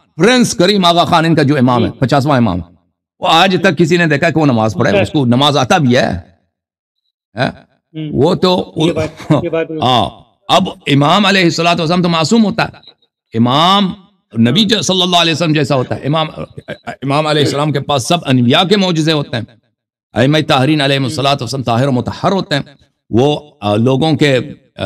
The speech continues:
Speaker 1: لوگوں کے اعمال سے باخبر ہوتے ہیں، وہ لوگ اپنے گھر میں کیا کھاتے ہیں، کیا کرتے ہیں، راستے میں ان لوگوں نے کیا کیا، وہ سب ان سے کچھ، کوئی چیز نہیں چھپتا۔ وہ تو، اس کا تو نسخہ بنانا ناممکن ہے،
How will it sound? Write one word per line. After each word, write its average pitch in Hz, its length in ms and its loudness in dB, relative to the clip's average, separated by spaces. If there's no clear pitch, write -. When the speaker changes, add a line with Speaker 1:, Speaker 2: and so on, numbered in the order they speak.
Speaker 1:
لوگوں 127 320 0
کے 123 100 -2
اعمال 120 440 0
سے 196 100 0
باخبر 165 360 0
ہوتے 139 240 -4
ہیں، 113 180 -12
وہ 113 160 2
لوگ 139 260 2
اپنے 127 280 -2
گھر 135 120 2
میں 139 120 0
کیا 147 220 2
کھاتے 127 320 -2
ہیں، 117 180 0
کیا 135 200 0
کرتے 127 340 -6
ہیں، 113 100 -2
راستے 120 380 -2
میں 143 100 2
ان 127 100 0
لوگوں 127 200 0
نے 123 100 -2
کیا 120 200 0
کیا، 127 160 -2
وہ 170 100 -2
سب 190 260 0
ان 180 80 0
سے - 120 0
کچھ، 190 460 -4
کوئی 185 180 0
چیز 208 200 -2
نہیں 202 120 2
چھپتا۔ 101 340 -2
وہ 185 120 -2
تو، 190 180 -4
اس 185 120 -2
کا 214 120 -2
تو 202 160 0
نسخہ 170 260 0
بنانا 160 400 0
ناممکن 196 600 2
ہے، 123 100 2